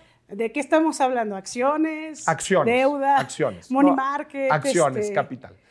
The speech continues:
Speaker 1: acciones también diría más de un año por la volatilidad.
Speaker 2: Ok. Eh, el, el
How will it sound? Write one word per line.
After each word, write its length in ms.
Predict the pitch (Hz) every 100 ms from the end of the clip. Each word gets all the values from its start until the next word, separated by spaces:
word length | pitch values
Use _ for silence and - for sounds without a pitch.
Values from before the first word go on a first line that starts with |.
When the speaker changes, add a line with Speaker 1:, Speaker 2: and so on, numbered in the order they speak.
| _ _ _ _ _ _ _
Speaker 1:
acciones 640 | 233 247 - 349 370 381 381
también 380 | 349 349 349
diría 240 | 320 311 302
más 220 | 302 311
de 60 | 311
un 80 | 285
año 240 | 285 285
por 120 | 277
la 100 | 262
volatilidad. 640 | 226 233 220 233 226 196 165 _ _ _ _ _
Speaker 2:
Ok. 220 | - 101 - _ _ _ _ - 180 156 - _ _
Eh, 300 | 131 120 117 -
el, 320 | 127 117 113
el 420 | 123 117 113 110